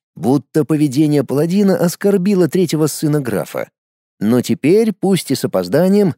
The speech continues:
но парень пропустил слугу Актиона, как бы обнулив весь потенциальный негатив.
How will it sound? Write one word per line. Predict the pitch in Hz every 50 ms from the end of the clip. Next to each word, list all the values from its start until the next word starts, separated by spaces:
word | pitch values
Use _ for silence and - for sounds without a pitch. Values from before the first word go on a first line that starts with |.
| _ _ -
но | 185 220 254 -
парень | - - 208 202 196 202 196 160 123 - _
пропустил | 180 196 185 - 214 208 180 - - - - 135 123 120
слугу | - - - 123 131 127 117 123 117
Актиона, | 104 - - - 202 202 143 90 71 67 - - _ _ _ _ _
как | 127 120 120 117
бы | 104 127 127 117 - -
обнулив | 135 135 156 185 202 202 156 123 110 98
весь | 95 104 151 190 190 - -
потенциальный | - 190 - 202 190 160 - - 135 127 123 120 123 123
негатив. | 123 120 101 107 98 - - - 64 - - -